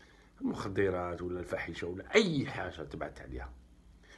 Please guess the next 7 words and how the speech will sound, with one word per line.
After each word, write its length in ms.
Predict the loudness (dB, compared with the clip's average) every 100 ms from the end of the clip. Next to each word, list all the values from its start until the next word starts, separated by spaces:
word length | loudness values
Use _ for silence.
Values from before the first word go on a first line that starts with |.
| -20 -12
وتخلي 440 | -8 -4 0 0 -2
إبليس 320 | -2 -2 -2
موراك 380 | -2 -2 -2 -6
وتروح 340 | -8 -8 -6
الله 300 | -4 -2 -2
جل 280 | -4 -4 -4
جلاله. 460 | -4 -4 -4 -4